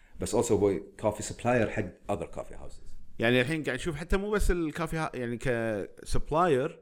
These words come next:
Speaker 2: شفنا قام يسوون كابسولز.
Speaker 1: إيه، كابسولز، وعندنا، يعني، different types of capsules. شفت محل مسوي كابسول على القهوة العربية،
Speaker 2: إيه.
Speaker 1: وشفت، يعني، ك-، يعني، كذا نوع من الكابسولز.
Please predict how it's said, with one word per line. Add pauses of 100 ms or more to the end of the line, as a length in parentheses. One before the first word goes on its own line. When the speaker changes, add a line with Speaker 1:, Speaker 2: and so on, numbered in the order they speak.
(160)
Speaker 2:
شفنا
قام
يسوون
كابسولز. (380)
Speaker 1:
إيه،
كابسولز،
وعندنا،
يعني،
different
types
of
capsules.
شفت
محل
مسوي
كابسول
على
القهوة
العربية، (260)
Speaker 2:
إيه.
Speaker 1:
وشفت،
يعني،
ك-، (160)
يعني، (680)
كذا
نوع
من
الكابسولز.